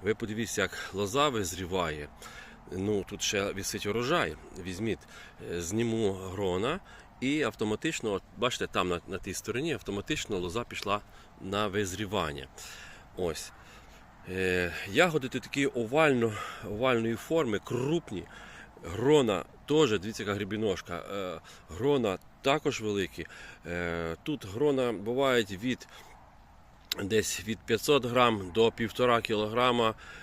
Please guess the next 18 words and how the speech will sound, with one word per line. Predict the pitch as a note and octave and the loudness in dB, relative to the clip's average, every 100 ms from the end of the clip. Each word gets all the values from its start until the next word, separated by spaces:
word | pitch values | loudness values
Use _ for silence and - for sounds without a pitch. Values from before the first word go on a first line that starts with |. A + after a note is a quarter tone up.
| - - F#2 | -18 -14 -8
железно. | F2 A2 B2+ B2 G2+ E2 D#2 | 0 2 6 6 4 2 -4
Ви | E2+ F#2+ - - | -2 -2 -4 -4
ось | G2 | -4
подивіться, | - F#2+ F2+ E2+ E2 | -2 -6 -6 -6 -6
яка | D#2+ D#2 | -6 -6
ця | - F2 | -2 -4
грона. | D2+ D#2 C#2 C#2 - - - - F#2 | -4 -6 -8 -10 -18 -20 -20 -14 -6
Ось | F2 - | -4 -2
ця | - F#2+ | 0 0
грона. | D#2+ D#2+ D#2 D2 C#2 - - - - - - - | 0 -2 -2 -4 -10 -16 -18 -18 -20 -20 -20 -6
Ось. | F2 D#2 - - - - - - - - - - - - - - - - - - - - | -2 -2 -4 -12 -18 -20 -20 -20 -20 -20 -20 -20 -20 -20 -20 -20 -20 -20 -20 -20 -20 -16
І | |
так, | - D#3 - | 4 4 4
щодо, | - - D#3 D3 D3 C3 - - - - - - - - | -2 2 4 6 6 4 -4 -6 -10 -14 -20 -20 -20 -14
щодо | - - C3+ C3 | -6 -2 2 4
до, | B2 B2+ A#2 A#2 A#2 A2 A2 | 4 2 2 4 4 4 2
е, | G2 | 0
зрівання. | G2+ A#2+ A2+ G2 E2+ E2 | -2 0 2 2 2 -2